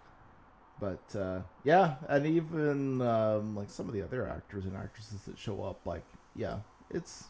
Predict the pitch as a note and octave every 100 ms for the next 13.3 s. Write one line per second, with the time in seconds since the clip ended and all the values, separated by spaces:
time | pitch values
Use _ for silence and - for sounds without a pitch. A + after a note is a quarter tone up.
0 | - - D#3+ G#3+ B2 C#3+ C#3+ D3 C3+ C3+
1 | A#2+ C3 B2+ B2+ B2 A#2+ A2+ A2 G#2 -
2 | - - - - - - - A#2+ A#2+ B2
3 | - - - - E3+ D3+ C#3+ C3+ G2+ C#3
4 | A#2 A2 G2 A2 G#2+ G#2 G2+ G2+ - -
5 | - C3+ - - - A#2 A#2+ C3+ F3+ G#3+
6 | G#3 G3 D3 A2+ - G#2 G#2 A2+ G#2+ G2+
7 | G#2 G#2 A#2 A#2+ A2+ G#2+ G2+ - G#2 F#2+
8 | G2+ G#2 A2 A2+ G#2+ G#2 G#2 G2+ G#2 -
9 | - - G2+ G#2+ G#2 A2+ G#2+ - E2+ -
10 | E2 - G2 F2 G2 - - - - -
11 | - - - - A2 G2 G2 A2+ - -
12 | - D2+ - - D#2+ - - - F2 E2+
13 | F#2+ -